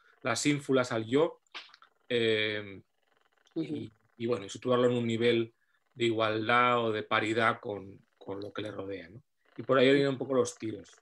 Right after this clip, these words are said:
Speaker 1: ¿no? O sea, que
Speaker 2: Ujú.
Speaker 1: esas son las lecciones que yo creo que puedo encontrar en esa, en esa exploración de las texturas, de los pliegues, de las superficies del mundo,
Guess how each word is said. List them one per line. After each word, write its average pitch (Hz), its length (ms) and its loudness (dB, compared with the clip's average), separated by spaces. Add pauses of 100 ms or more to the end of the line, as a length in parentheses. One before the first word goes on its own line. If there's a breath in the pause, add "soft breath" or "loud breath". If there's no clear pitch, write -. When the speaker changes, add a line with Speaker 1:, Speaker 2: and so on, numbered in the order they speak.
Speaker 1:
¿no? 110 80 -16
O - 360 -20
sea, 107 160 -12
que 170 180 -10
Speaker 2:
Ujú. - 120 -16 (160)
Speaker 1:
esas - 120 -20
son 135 80 -2
las 131 140 2
lecciones 123 440 -2
que - 160 -4
yo 120 100 0
creo - 200 -10
que 113 100 -4
puedo 117 240 -6
encontrar 113 520 -4
en 113 140 -6
esa, 104 360 -12 (600)
en 110 100 -10
esa 117 140 -6
exploración 113 640 -2
de 113 60 -2
las 113 140 -4
texturas, 120 440 -4
de 117 60 -4
los 113 180 -6
pliegues, 117 240 -2
de 113 60 -2
las 113 120 -4
superficies 120 640 -6
del 117 140 -2
mundo, 123 360 -6